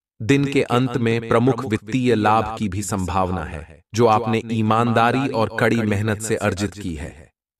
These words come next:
लेकिन आपको केवल जिम्मेदारी और कर्तव्य की भावना से कार्य नहीं करना चाहिए, बल्कि कार्यों को करने में हास्य की भावना विकसित करें, ताकि आपको कार्य करते हुए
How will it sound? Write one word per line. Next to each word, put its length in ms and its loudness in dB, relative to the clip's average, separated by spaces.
लेकिन 280 2
आपको 340 0
केवल 380 2
जिम्मेदारी 920 0
और 200 -2
कर्तव्य 520 0
की 140 -6
भावना 440 0
से 160 -4
कार्य 400 2
नहीं 240 -2
करना 320 -4
चाहिए, 600 -8
बल्कि 260 0
कार्यों 480 2
को 120 -2
करने 380 0
में 160 0
हास्य 460 -2
की 160 -4
भावना 360 -2
विकसित 420 -4
करें, 460 -8
ताकि 300 2
आपको 340 2
कार्य 380 2
करते 340 -2
हुए 300 0